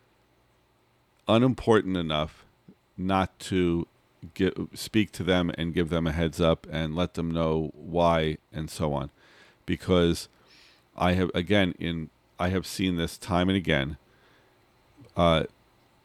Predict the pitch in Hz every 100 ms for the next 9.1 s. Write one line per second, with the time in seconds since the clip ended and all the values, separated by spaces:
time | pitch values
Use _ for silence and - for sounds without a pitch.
0 | _ _ _ _ - 107 - - 117 123
1 | 104 98 - 104 95 - 95 90 - 87
2 | 95 87 85 - 82 78 92 90 82 90
3 | 82 82 82 110 - _ _ _ 85 82
4 | 80 78 _ _ _ _ - - 90 101
5 | 92 98 98 101 98 107 92 85 87 82
6 | 82 85 90 - 127 123 _ _ _ _
7 | _ _ _ _ - 78 101 92 - 95
8 | 90 95 - - - 104 95 117 110 123
9 | 147